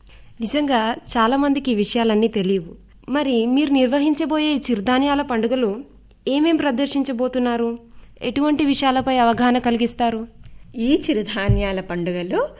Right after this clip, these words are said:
Speaker 2: మేము ఏ ఏ చిరుధాన్యాలు మనకి ప్రస్తుతము మార్కెట్లో దొరుకుతున్నాయి, ఏ ఏ ప్రాంతాలలో ఎలాంటి చిరుధాన్యాలు దొరుకుతున్నాయి,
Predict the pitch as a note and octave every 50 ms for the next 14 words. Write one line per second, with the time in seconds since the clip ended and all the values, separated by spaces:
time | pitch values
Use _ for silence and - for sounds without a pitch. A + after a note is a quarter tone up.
0 | - - - - _ - A3+ G#3+ G#3+ G#3 G3+ G3+ G3 G3 G3 - - - - -
1 | - - - - G#3 G#3+ A3+ B3 A#3+ A#3+ C4 B3+ - G3 F#3+ F3+ F#3+ G#3+ G#3 G#3
2 | G#3 G#3 G#3 G#3+ A3 G#3 G3 F#3 F3+ - F#3+ - F#3+ F#3 F3+ - G#3+ - G#3+ G3+
3 | G3 F#3+ F#3 F3+ F3+ F3 E3+ F3+ F3+ - - F#3 E3 F3+ F#3 F#3 - G3 - G3+
4 | F#3+ F#3+ F#3+ F#3+ F#3+ G3+ B3 F#4 F4+ - - G3 A3 G3 G#3 G3+ G3+ G3+ F#3 F#3
5 | F#3 F3+ E3+ F#3+ F#3 F3 F#3 F3+ F3 F3 F3+ F3+ F3 F3 E3+ E3+ E3+ F3+ F3+ F#3
6 | F3+ A3+ - F#3 F3 E3+ E3+ G3 F#3 F#3 F3+ F3+ E3+ E3+ E3+ F3 F3 - E3+ -
7 | G3+ F3+ F#3 G3+ A#3 C#4 D4+